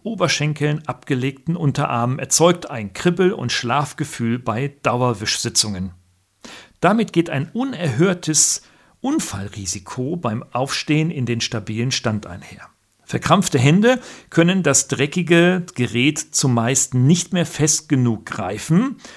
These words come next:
und schwupps lernt auch dieses Smartphone erst fliegen und dann tauchen.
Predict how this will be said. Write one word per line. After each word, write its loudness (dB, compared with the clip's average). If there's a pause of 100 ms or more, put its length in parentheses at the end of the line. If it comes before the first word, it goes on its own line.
(160)
und 0
schwupps 0 (120)
lernt 0
auch 0
dieses -4
Smartphone -4 (120)
erst -4
fliegen -4
und -10
dann -6
tauchen. -8